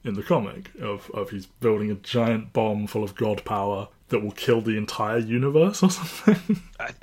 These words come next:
Speaker 2: yeah, I, I can't remember what the exact, I've not read the run. I should read, read the run again,
Speaker 1: Yeah.
Speaker 2: 'cause
Speaker 1: He's,
Speaker 2: to get
Speaker 1: he's
Speaker 2: the
Speaker 1: got,
Speaker 2: taste
Speaker 1: like,
Speaker 2: of
Speaker 1: a,
Speaker 2: it.
Speaker 1: he's got, like, a mine full of enslaved gods, and they're all working on building this God Bomb, and it's like, yeah, that is a bit too comic-y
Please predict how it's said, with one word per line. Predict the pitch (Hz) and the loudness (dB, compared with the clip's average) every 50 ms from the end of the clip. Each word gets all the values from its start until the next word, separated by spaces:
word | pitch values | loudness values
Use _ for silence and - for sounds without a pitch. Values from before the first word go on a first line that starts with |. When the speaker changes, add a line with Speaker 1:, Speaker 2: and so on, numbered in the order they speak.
| 131 123 120 | -14 -4 0
Speaker 2:
yeah, | 117 110 107 110 110 107 | 2 2 4 2 2 2
I, | 113 | 0
I | 110 - 107 - 110 | 0 -2 -4 -6 -4
can't | - - 139 120 | -2 -2 -2 0
remember | 120 120 117 107 | 0 -2 -2 -2
what | 107 - 107 | -2 -2 0
the | 113 107 | 0 0
exact, | 107 110 107 110 104 | 0 0 0 2 2
I've | 117 110 120 | 2 2 2
not | 123 131 120 117 | 2 0 0 0
read | 120 117 110 | 0 0 0
the | 101 95 | -2 -2
run. | 98 92 87 87 87 | -2 -2 -2 -2 -4
I | 85 90 | -6 -6
should | - - 123 101 - | -4 -2 -2 -2 -2
read, | 101 101 101 - - | -4 -6 -6 -8 -6
read | 101 95 90 | -6 -6 -4
the | 90 87 | -4 -4
run | 87 87 87 | -4 -4 -4
again, | 85 87 87 87 87 85 - | -4 -4 -4 -4 -4 -4 -2
Speaker 1:
Yeah. | 127 127 | 0 2
Speaker 2:
'cause | 123 113 113 110 123 - - - - - - - | 2 2 0 -2 -6 -10 -16 -20 -20 -14 -2 2
Speaker 1:
He's, | 139 143 139 - 104 | 2 2 2 2 -2
Speaker 2:
to | 104 101 | -2 0
get | - 151 | 0 2
Speaker 1:
he's | 151 117 | 2 6
Speaker 2:
the | 104 | 8
Speaker 1:
got, | 151 151 151 | 8 8 8
Speaker 2:
taste | - 139 | 8 6
Speaker 1:
like, | 131 127 - | 4 4 4
Speaker 2:
of | 131 120 117 117 | 4 2 2 2
Speaker 1:
a, | 120 | -2
Speaker 2:
it. | - - 135 | -2 -4 -4
Speaker 1:
he's | 131 120 | -2 0
got, | - 139 127 | 0 0 0
like, | 120 - | 2 0
a | 120 | 0
mine | 113 113 113 113 113 110 107 107 101 101 98 104 107 101 | 0 2 4 4 4 4 2 0 -2 -4 -4 -6 -6 -6
full | - - 123 110 104 | -2 2 2 2 2
of | 101 113 120 | 0 -4 -4
enslaved | 127 113 104 - - - 110 104 101 101 98 - - | -4 -2 -2 -2 0 0 0 0 0 -2 -2 -2 -2
gods, | 113 107 101 98 95 98 - - | -2 0 0 -2 -4 -4 -4 -4
and | 101 101 | -4 -2
they're | 104 104 104 | -2 0 0
all | 98 98 | 0 0
working | 98 104 101 98 - - - 107 101 | 0 0 -2 -2 -4 -6 -6 -4 -4
on | 98 98 98 | -2 -2 -2
building | 101 98 98 - 98 98 98 | -2 -2 -2 -2 -4 -4 -6
this | 98 95 - | -6 -8 -8
God | - 104 95 95 - - | -6 -6 -6 -6 -8 -8
Bomb, | - 98 95 98 98 98 | -10 -8 -6 -6 -6 -6
and | 104 | -6
it's | 107 - - | -8 -6 -6
like, | 110 107 | -4 -2
yeah, | 120 113 101 98 | -2 -2 -2 -2
that | 104 113 117 113 | -2 -2 -2 -2
is | 107 110 | -2 -4
a | 104 | -6
bit | 95 - - 107 104 101 - - | -6 -4 -4 -4 -4 -4 -6 -10
too | - - 120 110 107 | -8 -6 -6 -6 -6
comic-y | 101 - 107 101 104 101 98 - - 101 98 104 | -6 -6 -6 -6 -6 -6 -8 -10 -10 -10 -10 -10